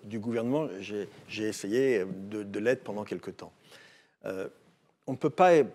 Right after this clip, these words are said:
répondre à votre question sans tenir compte de, euh, de l'actualité. Nous terminons un quinquennat qui était un quinquennat de la plus grande verticalité. Certains diront de la verticalité qui a été imposée par les événements extérieurs,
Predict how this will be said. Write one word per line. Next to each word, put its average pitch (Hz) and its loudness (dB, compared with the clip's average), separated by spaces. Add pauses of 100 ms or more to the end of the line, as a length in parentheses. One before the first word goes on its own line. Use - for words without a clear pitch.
(100)
répondre 139 -2
à - 4
votre 120 0
question 165 -4
sans 139 -2
tenir 117 -2
compte 147 -4
de, 113 -2 (240)
euh, 87 -14 (240)
de 110 -14
l'actualité. 110 -8 (1120)
Nous 127 -6
terminons 156 4
un 120 0
quinquennat 117 -4
qui - -12
était 104 -4
un 101 -6 (100)
quinquennat 110 -4
de 113 -4
la 101 -6 (260)
plus 113 -8
grande 127 -2
verticalité. - -10 (680)
Certains 120 -2
diront 113 0
de 110 2
la 110 2
verticalité 107 0
qui - 0
a - 4
été 104 -2
imposée 104 -2
par 104 -2
les 98 -4
événements 104 -4
extérieurs, 139 -2